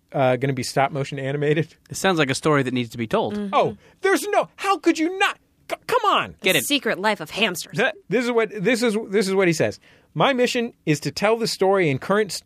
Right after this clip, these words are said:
Speaker 1: cur-, the history and current story of hamsters. What an exotic creature. It comes from a hidden history of hiding in Syrian archaeological digs.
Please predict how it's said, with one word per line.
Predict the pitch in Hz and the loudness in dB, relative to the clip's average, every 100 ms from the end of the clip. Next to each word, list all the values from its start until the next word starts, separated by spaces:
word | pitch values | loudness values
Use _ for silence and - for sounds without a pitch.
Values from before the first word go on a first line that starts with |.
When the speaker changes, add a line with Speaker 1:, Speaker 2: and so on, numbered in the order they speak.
| - | -4
Speaker 1:
cur-, | 233 233 | -2 -2
the | 175 156 170 | -2 0 2
history | 254 - 247 233 | 2 0 -2 0
and | 160 156 | 0 0
current | 233 240 | 0 0
story | - 190 196 | 0 2 4
of | 170 127 | 2 2
hamsters. | 170 156 - 92 - _ - - | 2 2 0 -4 -6 _ -20 -4
What | 311 370 | 0 2
an | 339 | 2
exotic | 220 320 330 254 | 2 2 2 2
creature. | - 320 - 143 - _ _ _ 190 | 0 0 2 0 -2 _ _ _ -2
It | 165 | 0
comes | 262 277 | 2 2
from | 277 233 | 2 2
a | |
hidden | 196 269 269 | 2 2 0
history | 214 - 233 220 | 0 0 0 0
of | 160 | 0
hiding | 180 226 277 | 0 0 2
in | 185 | 2
Syrian | 160 - 240 262 247 | 2 0 2 4 4
archaeological | 220 240 285 302 311 240 185 | 2 2 2 2 2 0 0
digs. | 160 156 120 - | 2 2 0 -4